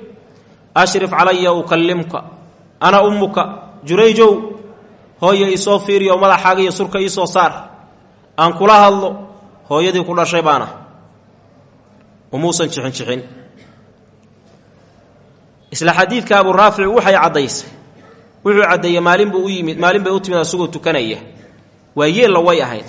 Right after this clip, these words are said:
Fa wadacat yadaha calaa xaajibiha. Gacanteeday marka waxay dul saartay sunniyaheeda dusheeda. Markaasay dhawaaqaysaa, le, "War Jurayj, war hooyadaa baan ahay, ila hadal." Waa waayeel marka da' oo indhihii aragtidooda xataa daciiftay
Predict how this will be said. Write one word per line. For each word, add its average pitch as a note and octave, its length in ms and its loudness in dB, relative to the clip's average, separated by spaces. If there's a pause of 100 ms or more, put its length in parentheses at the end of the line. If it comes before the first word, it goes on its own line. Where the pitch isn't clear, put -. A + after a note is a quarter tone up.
Fa C#3 100 -2
wadacat D3+ 520 -2
yadaha D3+ 480 -2
calaa C3+ 200 0
xaajibiha. C3+ 680 -6 (720)
Gacanteeday F3 520 0
marka F3 220 -4
waxay E3 240 -2
dul E3+ 140 -6
saartay D3 320 -6
sunniyaheeda D3+ 540 -4
dusheeda. C#3 440 -6 (520)
Markaasay E3+ 320 -2
dhawaaqaysaa, E3 480 0
le, D#3+ 80 2
"War F#3+ 200 0
Jurayj, A#3 360 4 (920)
war D3+ 100 0
hooyadaa G#3 380 4
baan F#3+ 160 2
ahay, F3+ 180 0
ila F#3+ 120 2
hadal." E3 260 0
Waa D#3+ 120 2
waayeel F#3+ 380 2
marka F3 260 -2
da' E3+ 180 -4 (240)
oo D3+ 140 -4
indhihii G3+ 260 0
aragtidooda F3 500 -2
xataa D#3+ 240 -4
daciiftay D#3+ 500 -4